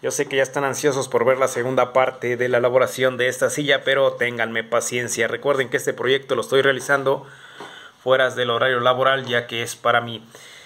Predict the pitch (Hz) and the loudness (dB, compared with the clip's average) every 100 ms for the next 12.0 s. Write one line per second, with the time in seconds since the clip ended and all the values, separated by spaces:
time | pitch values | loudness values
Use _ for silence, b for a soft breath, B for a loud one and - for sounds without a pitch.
0 | B B - 131 139 151 156 165 156 170 | B B -8 -4 -2 -2 -2 -2 -2 -2
1 | 208 202 202 196 190 190 190 185 170 151 | 0 2 2 2 2 2 2 2 2 2
2 | 170 175 175 180 175 175 143 127 160 170 | 2 2 -6 -6 2 4 4 2 2 2
3 | 160 160 165 - 151 151 143 135 127 147 | 0 -2 -2 -4 2 2 2 -2 -2 2
4 | 147 143 139 139 139 123 120 117 139 135 | 4 2 0 -2 -2 -2 -4 -2 -2 -2
5 | 135 123 123 - 139 135 131 131 135 - | -2 0 -2 0 4 4 2 -4 -4 0
6 | 135 139 139 _ - 131 131 135 139 135 | 2 2 -4 _ -4 -2 -2 0 -2 2
7 | 135 147 160 151 123 107 - _ b b | 4 6 4 2 -6 -12 -16 _ b b
8 | b b - 135 131 131 131 127 123 - | b b -6 -2 2 2 2 -4 -8 -2
9 | 170 170 170 175 - 87 107 107 120 127 | 2 2 2 -4 -8 -6 -2 0 2 0
10 | - 151 147 127 113 110 113 139 139 147 | 2 2 2 -2 -4 -4 -2 -4 -6 -6
11 | 135 127 123 151 127 127 131 165 165 | -2 -2 -2 -4 -4 -4 -2 -2 -4